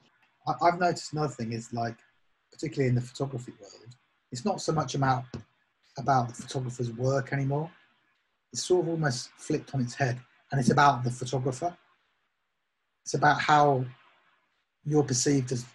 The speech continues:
the photographer rather than the work you're producing. Don't get me wrong, there is still avenues to get this sort of work out. Yeah,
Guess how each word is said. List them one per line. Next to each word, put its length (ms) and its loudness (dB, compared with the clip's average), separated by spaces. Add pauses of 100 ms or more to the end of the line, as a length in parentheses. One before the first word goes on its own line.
(120)
the 300 0
photographer 640 -2
rather 340 4 (100)
than 440 2 (640)
the 80 -4
work 360 2
you're 100 2
producing. 580 -6 (240)
Don't 120 10
get 80 10
me 60 8
wrong, 220 6
there 140 10
is 140 8
still 260 8
avenues 480 4
to 80 -10
get 160 -4 (140)
this 180 0
sort 180 -2
of 100 -10
work 280 -4
out. 360 -6 (420)
Yeah, 160 -4